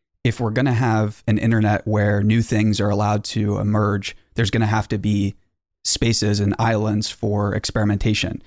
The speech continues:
Um, do you think that we have enough of these on the internet right now? Uh,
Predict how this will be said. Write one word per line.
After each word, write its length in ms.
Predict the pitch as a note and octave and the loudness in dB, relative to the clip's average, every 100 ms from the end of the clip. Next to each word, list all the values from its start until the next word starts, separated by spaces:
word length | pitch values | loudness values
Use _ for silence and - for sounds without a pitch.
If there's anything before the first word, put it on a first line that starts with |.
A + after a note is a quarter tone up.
| _ - | _ -4
Um, 280 | A2 G2+ G2+ | -2 0 0
do 100 | A2+ | 0
you 60 | |
think 180 | G#2+ B2 | 2 0
that 100 | A#2+ | 0
we 120 | A2 | -2
have 340 | G#2 G#2 G2+ - _ _ - | 0 0 -2 -6 _ _ 0
enough 280 | G#2 G#2 | 0 2
of 120 | C3+ B2 | -2 0
these 280 | B2 B2 | 0 2
on 120 | - A2+ | 2 2
the 80 | |
internet 320 | A2+ B2 B2+ A#2+ | 2 2 2 0
right 180 | A2 | 0
now? 300 | A2+ A#2 A#2+ - _ _ | 0 0 -2 -8 _ _
Uh, 380 | G#2+ G2 E2 | -2 0 -2